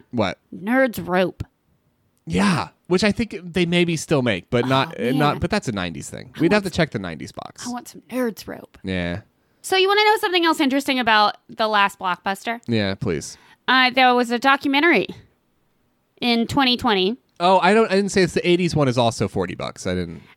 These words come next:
Speaker 2: Uh, we assumed.
Speaker 1: Yeah, it was
Speaker 2: We
Speaker 1: thir-, it was
Speaker 2: assumed.
Speaker 1: actually thirty-eight ninety-nine. You get a one dollar off for the <laughs> recency of that 'cause they don't have to shell out for the big hunk on that one.
Speaker 2: <laughs>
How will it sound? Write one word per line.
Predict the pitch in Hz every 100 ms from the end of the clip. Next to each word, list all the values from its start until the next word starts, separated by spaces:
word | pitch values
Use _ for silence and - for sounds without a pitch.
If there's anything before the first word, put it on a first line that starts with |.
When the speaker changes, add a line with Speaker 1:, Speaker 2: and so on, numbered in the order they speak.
| _
Speaker 2:
Uh, | 285 277
we | 285 226
assumed. | - 196 185 180 101
Speaker 1:
Yeah, | 80 80
it |
was | 98
Speaker 2:
We | 262
Speaker 1:
thir-, | 147
it |
was | 240
Speaker 2:
assumed. | - - 196
Speaker 1:
actually | 247 214 208
thirty-eight | 175 170 139 127 98
ninety-nine. | 95 92 90 90
You | 98
get | 120
a | 107
one | 107 104
dollar | 98 92 92
off | 92 90
for | 98
the | 90 90
<laughs> |
recency | 104 - 120 - - 190 117
of | 131 131
that | 165 151 -
'cause | - 147
they | 170
don't | 180
have | 165
to | 160
shell | - 165 151
out | 143
for | 139
the | 117
big | 104 131
hunk | 117 107 110
on | 113 113
that | 110 135
one. | - 285 453 311 117
Speaker 2:
<laughs> | -